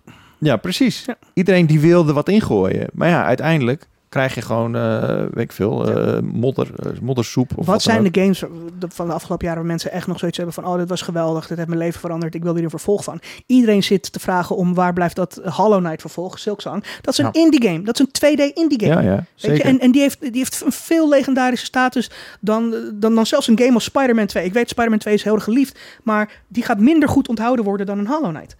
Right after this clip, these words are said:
Speaker 1: Ja,
Speaker 2: En
Speaker 1: maar
Speaker 2: door hoeveel mensen is Hollow Knight gemaakt?
Speaker 1: Maar Spider-Man twee is ook gewoon een goed gefocuste game die gewoon krijgt precies doet wat je verwacht. En
Speaker 2: Ja,
Speaker 1: soms
Speaker 2: maar
Speaker 1: misschien iets te veilig, maar
Speaker 2: Maar die wel echt veel te duur is geweest alsnog, laten we eerlijk zijn.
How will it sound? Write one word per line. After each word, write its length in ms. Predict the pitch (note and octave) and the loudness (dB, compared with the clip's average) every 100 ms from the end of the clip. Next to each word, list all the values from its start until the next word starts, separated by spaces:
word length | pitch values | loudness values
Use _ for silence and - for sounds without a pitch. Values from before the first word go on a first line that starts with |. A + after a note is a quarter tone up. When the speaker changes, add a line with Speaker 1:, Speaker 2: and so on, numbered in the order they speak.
| _ | _
Speaker 1:
Ja, 240 | - F3 | 0 0
Speaker 2:
En 100 | A#3+ | 4
Speaker 1:
maar 80 | A#3 | 4
Speaker 2:
door 80 | A3+ | 6
hoeveel 180 | C#4 C#4 | 6 6
mensen 260 | C4 C4+ B3 | 4 4 2
is 60 | |
Hollow 140 | C4 A#3+ | 0 0
Knight 160 | D#3+ | -2
gemaakt? 280 | - D#3 - | -10 -14 -2
Speaker 1:
Maar 120 | C#3+ | 2
Spider-Man 460 | D#3+ F3 F3+ E3+ E3 | 2 4 2 4 2
twee 240 | - F3 | 2 2
is 160 | - C#3 - | 2 -2 0
ook 200 | G3+ - | 0 0
gewoon 300 | - C#3+ - | 0 0 0
een 160 | A#2+ A2 | 0 0
goed 300 | - F3+ D#3+ | 0 -6 -4
gefocuste 640 | - B2+ C#3 A#2+ - - G2+ | -2 0 2 2 0 -2 0
game 340 | F#2 F#2+ E3 - | 0 2 0 -2
die 200 | D3+ E3+ | -2 0
gewoon 280 | D#3+ C#3+ | 2 0
krijgt 220 | - D3 - | 0 -2 -2
precies 320 | - G3+ F3+ | -2 -2 2
doet 180 | C#3 B2+ | 0 0
wat 140 | A#2+ | -2
je 80 | A#2 | -4
verwacht. 540 | - A#2+ A#2 - - - | -4 0 0 -2 -8 -10
En 80 | - | -4
Speaker 2:
Ja, 20 | |
Speaker 1:
soms 180 | B2+ F3 | 0 2
Speaker 2:
maar 80 | D#3 | 2
Speaker 1:
misschien 400 | C3+ D3+ C#3+ A#2+ | 2 2 2 2
iets 140 | E3 | -2
te 80 | - | -2
veilig, 340 | - F#2+ G2 C3 | 0 0 0 -2
maar 420 | - - - D#3 | -8 -12 0 2
Speaker 2:
Maar 160 | F#3 | 2
die 160 | E3+ F3+ - | 2 0 2
wel 260 | G3+ F#3 F#3 | 2 4 2
echt 220 | E3+ - | -2 -6
veel 300 | - F3+ E3 | -4 0 2
te 100 | E3 | 2
duur 200 | D3+ C3 | 0 -4
is 100 | A2+ | -8
geweest 280 | - C#2+ - | -12 -12 -14
alsnog, 280 | - - - | -14 -16 -12
laten 240 | D#3 D#3 | -12 -10
we 40 | D3 | -10
eerlijk 160 | B2 - | -10 -14
zijn. 200 | C#3+ | -18